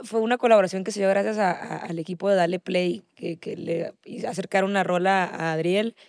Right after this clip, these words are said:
y, y otro pedo, o sea, se, se quiso montar y para mí, la neta, un, un sueño tener una rola con él.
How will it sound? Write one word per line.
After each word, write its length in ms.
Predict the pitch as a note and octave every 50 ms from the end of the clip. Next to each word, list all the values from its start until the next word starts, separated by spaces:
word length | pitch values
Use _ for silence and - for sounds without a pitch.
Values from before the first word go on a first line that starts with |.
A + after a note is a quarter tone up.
| _ _ _ _ _ _ _ _ _
y, 680 | - E3+ F3 F3 E3+ E3 D#3+ D#3 D3 D3 D3 F#3+ A3 -
y 220 | - E3+ E3 D#3+ D#3+
otro 220 | E3 - G3 G3
pedo, 240 | - G#3+ A#3 B3+ C4
o 40 | B3+
sea, 140 | A#3+ G#3+ F3+
se, 160 | F#3 F#3 -
se 80 | F3+
quiso 240 | E3+ F3 F3 E3+ G3
montar 320 | G#3 F#3 F3 - F3+ - G3+
y 40 |
para 200 | G3+ - E3+ E3
mí, 160 | D#3 D#3 E3 E3+
la 120 | F3 F3+
neta, 180 | F3+ E3+ E3 F3
un, 140 | F3 F3 E3+ - -
un 160 | - F3 F3+
sueño 360 | E3 - F#3 F3+ F#3 F#3+ F#3+ F3
tener 180 | F3+ E3+ E3+
una 100 | E3+ F3
rola 180 | E3+ F3 F3+ F3+
con 180 | - F3 D#3+
él. 200 | E3 F3 F3+ -